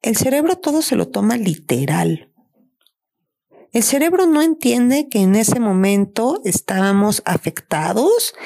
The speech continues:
y que nos dijimos tontos, pero que en realidad no nos creemos tontos. El cerebro simplemente <clears throat> toma la orden del mensaje que le dimos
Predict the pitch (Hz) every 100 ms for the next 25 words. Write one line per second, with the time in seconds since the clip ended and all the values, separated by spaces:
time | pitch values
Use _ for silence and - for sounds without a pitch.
0 | - - 190 - 170 170 160 - 202 208
1 | 214 - 185 175 175 233 359 - 208 175
2 | - 170 175 175 170 170 160 156 202 226
3 | 160 139 147 - 165 147 135 156 - 233
4 | 262 - - 190 - - _ _ _ -
5 | 190 208 214 233 320 - - 208 208 247
6 | 233 196 175 190 202 - - - - -
7 | _ 269 262 262 254 247 220 147 - 220
8 | 208 202 175 170 220 277 277 214 202 220
9 | 302 - 185 175 165 165 - 302 330 214
10 | 196 175 170 175 180 170 185 254 - -